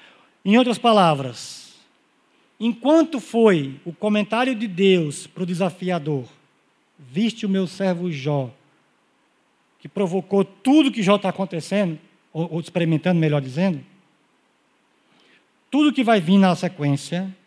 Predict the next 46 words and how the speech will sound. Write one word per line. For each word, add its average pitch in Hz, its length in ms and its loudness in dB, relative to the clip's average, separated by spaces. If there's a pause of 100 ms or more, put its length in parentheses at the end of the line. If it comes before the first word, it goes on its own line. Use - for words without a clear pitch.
em 147 80 -6
termos 170 340 0
de 156 100 -6
diálogo 185 640 -2 (560)
ou 175 240 -2
de 156 100 -4
discurso, 147 720 -10 (460)
vem 156 420 -2 (280)
por - 140 -20
causa 147 260 -8
daquilo 151 280 -8
que 147 140 -10
Jó 143 160 -4
diz 143 460 -4 (220)
no 156 100 -10
capítulo 143 420 -12
três. - 460 -20 (280)
Então, 202 120 -8
o 180 40 -10
capítulo 202 320 -6
três, 175 220 -6
pra 196 160 -8
nós, 170 480 -4 (380)
também, 147 340 0
pra 151 140 -6
entender 147 240 -4
o 180 40 -2
livro, 170 440 -2 (240)
é 196 60 -6
muito 156 220 -2
importante, 147 560 -16 (300)
tá? 226 260 2 (360)
Então, 233 120 -2
basicamente, 208 840 0
o 196 60 -14
que 208 100 -8
é 208 60 -6
que 202 100 -18
Jó 185 160 -6
faz 185 300 -6
aqui 180 160 -6
no 180 80 -4
capítulo 165 420 -10
três, 117 320 -14
irmãos? 110 300 -20
Basicamente, 156 1080 2